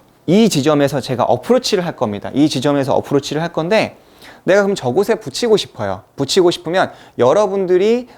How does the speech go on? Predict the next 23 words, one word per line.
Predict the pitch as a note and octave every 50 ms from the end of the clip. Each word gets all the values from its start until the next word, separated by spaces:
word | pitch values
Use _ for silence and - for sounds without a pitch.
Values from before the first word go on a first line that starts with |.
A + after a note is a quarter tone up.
| _ _ _ -
떨어뜨리는 | G3 G#3 A#3+ C#4+ C#4+ C#4+ - C#4 B3 B3 A#3+ A3+ A3 F3+
곳과, | A#2+ G2+ - - - D#3+ D#3 A2+ G2+ - - _ _
그리고 | - C#3 D3 D3 D3 C#3+ -
볼이 | - G#3 G#3 G#3 G#3 G3+ G3+
떨어져서 | - G#3+ A3 A#3 A#3 A3+ A3 A3 G#3+ G#3 G3+ F#3+ G#3 G#3+ A3 A3+ A#3 A#3+ B3+ A#3+ _ _ _ _ _ _ _ _ _ -
붙을 | - D#3 D#3 - - - A#3 A#3
수 | G#3 - - A3+ G3+
있는 | D#3+ C3+ C3+ C#3+ D3 C3
어떠한 | G#2+ G#2 - - A#2 A#2+ A#2+ A#2+ A2+
그 | - A#2
바운드 | - - - A2+ B2 C#3+ E3+ F3 D3 B2 A2+
되는 | G2+ G#2 F#2+ F#2
거, | F#2 F#2+ F#2+ - _ _ _ _ _ _ -
이걸 | A#2+ B2 D3 D3
이제 | C3 A#2 C3 - - -
원 | B2 C3 D#3 F3+ F3+
바운드, | G3 G3 F#3+ F#3+ F#3 F3+ F3 F3+
투 | F3+ - A3+ G#3
바운드, | A3 A3 G#3 G#3 F#3+ E3+
쓰리 | - A3 A3 A3+
바운드 | F#3+ F#3+ D#3+ C#3+ B2 A2
이렇게 | G#2+ G#2+ - - A#2
얘기하거든요. | G2+ G2 G#2+ G#2 F#2+ G2+ F#2 G2 G2+ B2 F3+ A3+ B3+